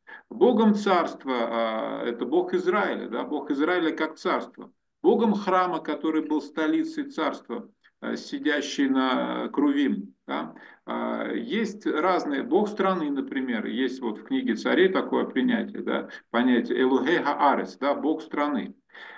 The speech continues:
А, то есть получается, что он, э, как бы, э, бог вот этих разных, э, м, <clears throat> разных понятий.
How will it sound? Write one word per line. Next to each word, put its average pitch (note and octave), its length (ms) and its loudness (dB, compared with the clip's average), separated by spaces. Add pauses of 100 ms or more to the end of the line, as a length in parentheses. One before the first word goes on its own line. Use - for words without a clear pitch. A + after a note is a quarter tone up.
(120)
А, G#2+ 220 -2
то A2+ 140 2
есть G#2 140 -2
получается, F#3 720 4
что C#3+ 280 0
он, F3+ 360 2
э, C#3 180 -4
как C4+ 300 -2
бы, C3 100 0
э, B2 360 0 (100)
бог F3 340 2
вот C3+ 260 0
этих D#3+ 340 -4
разных, C#3+ 600 -2
э, C#3 40 -6
м, A#2 840 0 (1800)
<clears throat> - 400 -2
разных D#3 420 2
понятий. C#3+ 600 0